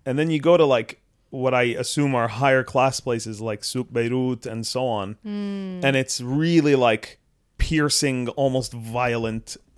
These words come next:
Speaker 1: looks, especially from dudes. I told my, uh, my friend Farah was there, uh, and I was like, "Oh yeah." She's like, "How's it been in Lebanon?" You know, I'm like, "Oh, it's been great, but it's,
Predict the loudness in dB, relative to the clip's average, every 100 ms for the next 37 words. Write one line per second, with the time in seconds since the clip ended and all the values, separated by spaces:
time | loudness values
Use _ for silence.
0 | _ -20 -12 -2 2 2 -2 -6 -2 0
1 | 0 -2 -4 -6 -4 -4 -4 -10 -16 _
2 | _ _ _ _ -4 0 0 2 0 -2
3 | -8 -6 -2 0 0 -4 -6 -4 -4 -4
4 | -2 -4 -2 -2 -2 -4 -8 -4 -4 -4
5 | -8 _ _ _ _ -6 -2 -2 0 -2
6 | -2 -4 -4 -2 -2 -4 -4 -4 -2 -2
7 | -2 -4 -4 -4 -4 -4 -4 -4 -6 -6
8 | -6 -8 -8 -8 -8 -6 -4 -6 -4 -6
9 | -6 -6 -2 0 0 0 -2 -6 -12